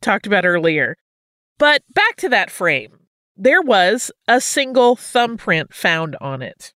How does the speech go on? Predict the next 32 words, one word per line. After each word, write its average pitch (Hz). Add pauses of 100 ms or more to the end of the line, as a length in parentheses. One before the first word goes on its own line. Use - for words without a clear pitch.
(440)
Paris 247
Police 214
Inspector 196
Alphonse 202
Bertillon 196 (280)
was 240
the 285
first 330
to 330
recognize 196
the 202
value 175
of 175
fingerprints 156
in 170
law 151
enforcement. 151
And 202 (320)
as 320
an 480
aside, 226
he's 277
also 220
credited 175
with 170
developing 160
the 151
mugshot. 175 (640)
He -
had, 196
it's -
reported, 185